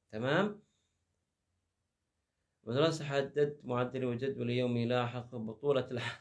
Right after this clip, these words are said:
<laughs> الملاكمة، ما شاء الله، والله رائع، عن جد رائع جدًا، بطولة العالم. يعني أنت من الناس اللي أنا بتمنى، بتمنى يعني إنه نكون زيك، والله يا مد، رائع، ما شاء الله عليك.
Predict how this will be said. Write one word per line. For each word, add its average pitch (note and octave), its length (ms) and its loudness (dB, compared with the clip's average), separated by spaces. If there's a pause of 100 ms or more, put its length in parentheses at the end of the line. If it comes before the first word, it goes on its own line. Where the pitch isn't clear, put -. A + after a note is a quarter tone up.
<laughs> A#2+ 140 -16
الملاكمة، A#2 640 -4
ما G#2+ 180 2
شاء A2 280 -2
الله، F#2+ 300 -10 (520)
والله D#3+ 360 10
رائع، G2+ 420 4 (600)
عن G#2 280 -4
جد C3 280 2
رائع B2 300 6
جدًا، G2+ 360 -6
بطولة C3 400 0
العالم. A#2 400 0 (280)
يعني C3+ 300 4
أنت F#3+ 160 -2
من D3 160 0
الناس D#3+ 420 2
اللي C#3 240 0
أنا C#3+ 100 2
بتمنى، C#3 640 2
بتمنى G2 640 -4
يعني F#2 280 -2 (720)
إنه B2+ 160 -2
نكون B2 260 -2
زيك، G#2 400 2
والله A2 260 2
يا G#2 480 2 (440)
مد، A2 300 0 (180)
رائع، G#2 500 4 (240)
ما A2 100 -14
شاء A#2+ 140 -4
الله G2 140 -4
عليك. F#2 320 -10